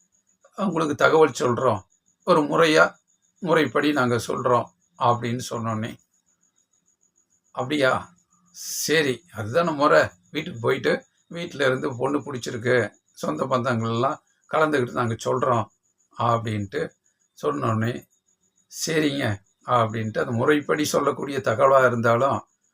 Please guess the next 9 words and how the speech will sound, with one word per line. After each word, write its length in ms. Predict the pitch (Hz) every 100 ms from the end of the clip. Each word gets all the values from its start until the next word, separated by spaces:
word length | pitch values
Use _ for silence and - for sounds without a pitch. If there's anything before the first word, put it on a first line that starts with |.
| _
கொஞ்சம் 560 | - 120 120 117 113 110
தங்குதடை 380 | 123 131 139 131
இல்லாம 420 | 127 123 120 123
சீக்கிரம் 640 | 123 - - 135 123 117 110
அந்த 220 | 107 110
உறுதி 320 | 123 147 139
வா-, 400 | 123 117 117 110
வார்த்தை 320 | 110 117 117
வரணும் 440 | 107 113 113 117